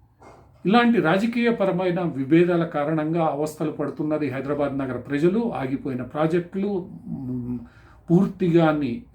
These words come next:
రహదారులు, దాని నిండా వచ్చే దుమ్ము, ధూళి, ఇష్టానుసారం నగర రహదారుల్లో డైవర్షను, ట్రాఫిక్లు, ఇబ్బంది పడుతున్నదంతా ఈ రకంగా హైదరాబాద్ నగర వాసులే. ఇప్పటికైనా రాష్ట్రంలోని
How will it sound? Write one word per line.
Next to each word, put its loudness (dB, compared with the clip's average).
రహదారులు, 2
దాని -6
నిండా -4
వచ్చే -6
దుమ్ము, 4
ధూళి, 4
ఇష్టానుసారం 2
నగర -2
రహదారుల్లో 2
డైవర్షను, 0
ట్రాఫిక్లు, 0
ఇబ్బంది 2
పడుతున్నదంతా 0
ఈ 0
రకంగా -4
హైదరాబాద్ 0
నగర -6
వాసులే. -6
ఇప్పటికైనా 2
రాష్ట్రంలోని 2